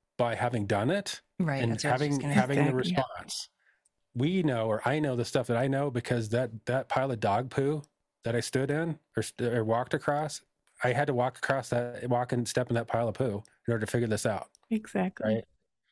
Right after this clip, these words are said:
Speaker 1: But if you never, this is again where the man logic for me came in, 'cause then I would be like, just like what you're saying, is you had this experience, and then you had, you, you did what you did, and then you had this experience, and you,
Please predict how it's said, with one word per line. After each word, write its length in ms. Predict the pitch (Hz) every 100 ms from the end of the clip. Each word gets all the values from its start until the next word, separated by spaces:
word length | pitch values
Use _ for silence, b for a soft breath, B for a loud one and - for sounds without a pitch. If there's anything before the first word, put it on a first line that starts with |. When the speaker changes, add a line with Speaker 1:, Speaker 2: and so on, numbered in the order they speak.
| _
Speaker 1:
But 100 | 127
if 100 | 123
you 60 | 156
never, 280 | 170 160 131
this 160 | 151
is 60 | 160
again 220 | 131 139
where 100 | 127
the 60 | 110
man 260 | 117 151
logic 260 | 131 113 110
for 100 | -
me 100 | 117
came 260 | - 107 104
in, 140 | 107
'cause 160 | - 101
then 140 | 120
I 60 | 123
would 100 | 107
be 100 | 110
like, 300 | 104 98 - b b b b b b -
just 100 | 127
like 80 | 123
what 20 |
you're 100 | 110
saying, 300 | - 175 131
is 140 | 104 104
you 100 | 117
had 160 | 120
this 140 | 117 117
experience, 680 | 104 - 147 120 120 - - -
and 80 | 131
then 120 | 131
you 60 | 127
had, 240 | 190 156 120
you, 220 | 135 131
you 120 | 131 127
did 320 | 135 165 127
what 140 | 123
you 100 | 120
did, 280 | 113 147 131
and 100 | 120
then 80 | 123
you 60 |
had 100 | 120
this 140 | 113 -
experience, 360 | - 156 143
and 120 | 131 113
you, 140 | 113